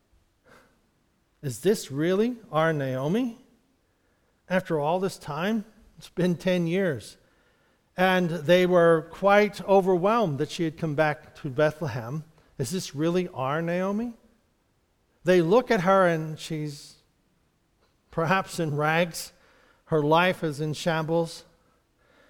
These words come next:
And verse twenty said, "But she said, 'Don't call me Naomi. Call me bitter. Call me Mara.'" And this is where we find, she says, "The strong one has dealt me a bitter blow."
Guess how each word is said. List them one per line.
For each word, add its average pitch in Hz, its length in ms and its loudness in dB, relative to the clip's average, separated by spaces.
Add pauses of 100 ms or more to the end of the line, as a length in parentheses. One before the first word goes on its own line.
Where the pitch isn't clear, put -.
(340)
And 180 440 0
verse 165 320 0
twenty 196 360 0
said, 175 260 2
"But 165 140 -4
she 185 140 -4
said, 160 280 0
'Don't 226 260 2
call 190 260 2
me 165 180 -2
Naomi. 151 640 0 (1400)
Call 175 220 0
me 156 200 -2
bitter. 117 640 -4 (160)
Call 175 200 -4
me 156 120 -2
Mara.'" 143 540 -4 (1120)
And 180 180 -4
this 285 220 -2
is 226 140 -6
where 202 480 2
we 175 160 0
find, 185 420 2 (160)
she 214 180 -4
says, 202 380 0 (180)
"The 196 120 4
strong 247 680 2
one 185 240 2
has 156 240 0
dealt 214 420 0
me 190 160 0
a 165 80 2
bitter 175 300 0
blow." 147 540 -2